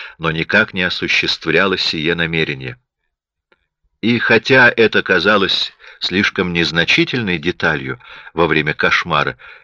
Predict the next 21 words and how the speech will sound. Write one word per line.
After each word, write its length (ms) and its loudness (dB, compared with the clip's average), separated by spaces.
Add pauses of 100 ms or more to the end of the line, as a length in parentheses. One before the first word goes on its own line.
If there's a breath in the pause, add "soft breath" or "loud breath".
(120)
это 220 2
было 260 6
тем, 360 2
к 100 -14
чему 340 2
он 200 2
не 140 2
раз 300 0
возвращался 800 2
позднее, 580 2
поскольку 600 -2
именно 640 0 (120)
это 580 2 (400 loud breath)
наиболее 540 4
полно 580 2
и 160 -4
точно 680 -2 (320 loud breath)
отражало 640 2
его 420 0
ужас. 560 -2 (360 loud breath)
Ужас, 720 2